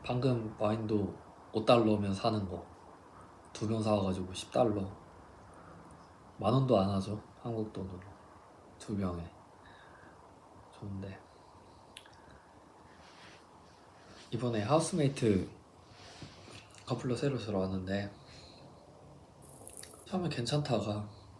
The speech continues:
아, 되게 괜찮은 사람들이었어요. 삼 주 전에 <clears throat> 제 자전거 고장 나가지고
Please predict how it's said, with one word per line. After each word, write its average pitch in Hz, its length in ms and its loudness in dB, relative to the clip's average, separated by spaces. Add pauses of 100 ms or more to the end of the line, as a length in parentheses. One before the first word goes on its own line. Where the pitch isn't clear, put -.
아, 127 140 -2
되게 127 460 4
괜찮은 127 360 2
사람들이었어요. 107 840 0 (1800)
삼 147 160 0
주 170 160 2
전에 117 340 2 (120)
<clears throat> 139 340 6
제 104 260 -4 (100)
자전거 117 440 4
고장 110 300 -2
나가지고 101 520 -4